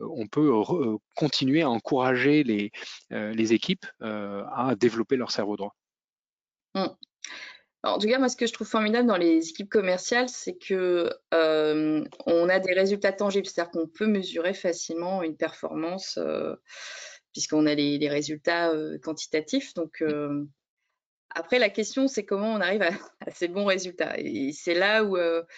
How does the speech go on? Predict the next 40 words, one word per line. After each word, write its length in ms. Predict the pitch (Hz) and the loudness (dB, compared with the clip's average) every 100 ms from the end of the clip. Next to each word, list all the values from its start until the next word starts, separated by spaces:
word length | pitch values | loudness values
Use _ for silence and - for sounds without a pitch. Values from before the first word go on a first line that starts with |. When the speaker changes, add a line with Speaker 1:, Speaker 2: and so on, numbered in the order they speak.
| - | -16
Speaker 2:
je 80 | - | -6
pense 220 | - 220 | 0 0
que 80 | 226 | 0
les 160 | 190 180 | 0 -2
directeurs 500 | 175 190 185 196 196 | 0 0 0 -4 -6
commerciaux 420 | - 175 180 233 | -6 -6 -6 -4
n'ont 120 | 208 | -4
pas 140 | 170 202 | -4 -6
toujours 280 | 202 214 | -6 -6
la, 280 | 208 165 160 | -6 -6 -8
la 120 | 160 | -8
même 200 | 165 185 | -6 -6
vision, 280 | 185 175 170 | -6 -10 -12
parce 140 | - - | -12 -8
qu'il 100 | 170 | -4
y 60 | |
en 20 | |
a 60 | 180 | -4
qui 140 | - | -6
vont 80 | 170 | -6
être 120 | 156 | -8
très 220 | - - 185 | -8 -8 -6
process, 580 | - 175 - 185 - 185 | -8 -8 -6 -6 -6 -4
euh, 120 | 170 | -4
très 220 | - 190 | -4 -2
imposer 380 | 175 170 185 180 | -2 -2 -2 -2
des 100 | 165 | 0
méthodologies, 800 | 165 196 196 185 175 170 170 180 | 0 -2 -2 0 0 0 -4 -4
il 20 | |
n'y 80 | 175 | -4
a 60 | |
qu'une 240 | - - 180 | -6 -6 -6
méthode 300 | 170 175 165 | -6 -6 -8
qui 120 | - | -8
marche, 360 | 85 - - - | -10 -8 -8 -8
il 60 | |
n'y 80 | - | -10
en 40 | |
a 80 | - | -12
pas 120 | - | -12